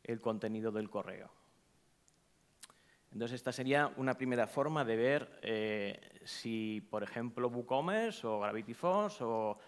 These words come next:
Contact Force siete, el plugin que sea, ha hecho esa petición a WordPress de mandar el correo. Si lo ha hecho, si todo ha salido bien en esa parte, aquí tendremos en este registro una línea, pues, para ese correo con estos datos que tenemos ahí, ¿vale? Entonces ya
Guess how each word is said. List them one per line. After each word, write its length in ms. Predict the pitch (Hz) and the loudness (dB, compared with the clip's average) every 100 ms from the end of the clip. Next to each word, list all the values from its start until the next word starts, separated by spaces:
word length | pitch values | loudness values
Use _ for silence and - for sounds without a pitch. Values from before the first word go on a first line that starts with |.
| - _ | -20 _
Contact 340 | 110 92 117 | -4 -2 0
Force 220 | 117 107 - | -2 -4 -4
siete, 320 | 160 160 170 | -4 0 2
el 120 | 117 | 2
plugin 260 | 131 165 160 | 0 -2 -2
que 100 | 156 | -4
sea, 440 | - 180 208 240 - - - _ - | 0 0 0 -2 -10 -20 -20 _ 2
ha 120 | 147 | 4
hecho 160 | 185 | 4
esa 140 | 175 151 | 2 2
petición 340 | 127 123 120 | 2 0 0
a 20 | |
WordPress 400 | 110 107 - 143 | 0 0 0 0
de 80 | 170 | 0
mandar 300 | 135 120 113 | 0 4 4
el 80 | 107 | 4
correo. 360 | 110 127 175 214 - - - _ | 0 0 -2 -6 -16 -20 -20 _
Si 220 | - 120 | -4 4
lo 100 | 135 | 8
ha 140 | 175 | 8
hecho, 480 | 190 185 180 208 269 | 8 2 0 2 0
si 140 | - 120 | -6 -2
todo 140 | 127 | 2
ha 40 | 151 | 2
salido 340 | 156 139 143 | 2 2 2
bien 160 | 151 147 | 2 0
en 60 | |
esa 220 | 135 135 | -2 2
parte, 420 | - 139 - 190 - | 4 4 4 0 2
aquí 240 | 117 127 | -2 0
tendremos 540 | 117 120 113 120 143 143 | -2 0 2 2 2 0
en 80 | 123 | -4
este 180 | - | 0
registro 640 | 113 101 131 - 147 156 151 - - - _ - | 0 0 -6 -2 0 0 0 -12 -20 -20 _ -6
una 180 | 110 | 0
línea, 540 | 113 127 143 160 160 151 | 2 2 2 4 2 2
pues, 180 | 117 - | -6 -2
para 200 | 107 110 | 0 0
ese 160 | 113 | 0
correo 360 | 104 104 131 139 | -2 0 2 2
con 160 | 120 | 0
estos 240 | 113 - 110 | -2 -6 -6
datos 300 | 107 98 113 | -6 -4 -8
que 100 | 104 | -10
tenemos 420 | 156 - - - | -10 -12 -12 -14
ahí, 200 | - - | -16 -16
¿vale? 220 | - 110 135 | -10 -6 -4
Entonces 360 | 110 107 120 | -6 -6 -6
ya 340 | 120 131 160 | 2 4 4